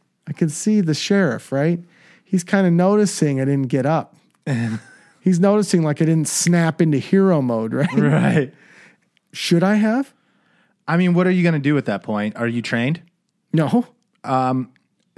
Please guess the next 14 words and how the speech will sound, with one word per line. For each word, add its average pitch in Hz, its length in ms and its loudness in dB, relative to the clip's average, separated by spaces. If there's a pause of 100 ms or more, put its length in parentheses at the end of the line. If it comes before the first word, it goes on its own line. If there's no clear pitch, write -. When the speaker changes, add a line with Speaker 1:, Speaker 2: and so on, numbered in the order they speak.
(120)
Speaker 2:
you 120 160 -10
know, 131 240 -2
do 127 220 -8
you 127 180 -2
know 127 420 -2
whether 127 280 0
it's 120 140 -6
safe 131 240 -4
to - 60 -10
flip - 240 -6
her 127 80 -2
over 127 320 -2
or 151 60 0
not? 175 300 -2